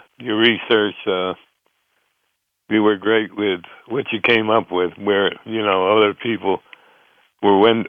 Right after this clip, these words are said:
wondering, well, the Dodgers are in there and, uh, the Angels, so it's not gonna be easy for the Yankees, but you certainly,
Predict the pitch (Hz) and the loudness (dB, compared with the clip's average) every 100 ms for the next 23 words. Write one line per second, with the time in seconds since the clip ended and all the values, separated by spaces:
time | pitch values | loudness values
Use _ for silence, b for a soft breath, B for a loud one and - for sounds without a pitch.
0 | - 117 110 104 98 104 117 110 101 95 | 0 2 2 0 0 2 4 2 0 -4
1 | 92 110 110 104 95 92 98 95 101 101 | -2 2 2 0 -6 -2 -2 -2 -8 -12
2 | 98 95 90 87 85 80 85 87 92 _ | -10 -8 -8 -10 -16 -18 -16 -16 -18 _
3 | b b b _ - 90 95 104 107 101 | b b b _ -8 -2 2 4 2 4
4 | 104 95 92 - - 107 101 98 - 113 | 4 4 -2 -10 -10 -2 0 -2 -2 -2
5 | 98 104 101 104 110 110 98 92 - 95 | -2 -4 -4 -4 -4 -6 -8 -10 -4 -2
6 | 95 104 104 - 90 - - 95 - 101 | 2 2 2 -2 -10 -10 -4 -4 -4 -4
7 | 95 - 107 92 95 92 | -4 0 0 0 -4 -6